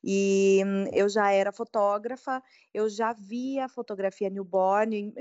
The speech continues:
embora ela estivesse a, a recém chegando no Brasil, né? Mas eu já via, ah, algumas fotógrafas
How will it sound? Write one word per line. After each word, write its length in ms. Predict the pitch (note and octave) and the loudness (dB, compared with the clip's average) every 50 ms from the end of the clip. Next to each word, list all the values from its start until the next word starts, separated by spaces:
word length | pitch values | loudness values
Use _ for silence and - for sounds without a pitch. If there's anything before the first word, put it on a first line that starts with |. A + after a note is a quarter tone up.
| F3 F3+ F#3+ F#3+ | -12 -12 -10 -10
embora 320 | F#3 F3 F#3+ G3 F#3+ G3 | -4 -2 0 0 0 0
ela 160 | G3 G3 G3 | -2 -4 -6
estivesse 500 | G3 G3 - G#3 F#3+ F#3+ F#3 F#3+ - G#3 | -8 -8 -10 -8 -6 -6 -6 -6 -6 -4
a, 140 | F#3+ F#3+ F#3 | -4 -2 -2
a 160 | - - F3+ | -4 -4 -6
recém 360 | F3 F3+ F#3+ F#3+ - - F#3+ F#3+ | -6 -8 -10 -10 -10 -10 -12 -10
chegando 540 | - - G#3 F#3 - F3+ F#3 F#3+ A3 A3 G3 | -10 -10 -10 -6 -2 -2 -2 0 -2 -6 -10
no 80 | G3 | -6
Brasil, 520 | F3+ F#3 F3+ F3+ F3 E3+ E3+ F3+ G3+ A3+ A#3 | -6 -4 -4 -4 -6 -8 -14 -14 -12 -10 -8
né? 180 | G#3 F#3 G3 | -6 -6 -6
Mas 200 | G#3+ A3 G3+ F#3 G3 | -6 -8 -8 -8 -10
eu 100 | F#3+ F#3 | -10 -6
já 180 | F#3 F#3+ F#3 | -4 -4 -4
via, 640 | E3+ E3 E3 F3 F#3 G#3 A3 A3+ G#3+ G3 F#3 F3 - - | -4 -8 -18 -18 -10 -4 0 2 4 4 4 2 0 -2
ah, 400 | - F3 F3 F3 E3+ E3+ F3 - | -4 -2 -2 -2 -2 -2 -4 -6
algumas 460 | - - F3+ F3+ F3 F#3 F#3+ F#3 F3 | -4 -4 -4 -4 -4 -8 -10 -10 -6
fotógrafas 760 | - F#3+ F#3+ - F#3+ F3+ F3 F#3 F#3 - - F#3 F#3 - - | -6 -8 -6 -2 -4 -4 -4 -6 -10 -6 -6 -6 -6 -6 -10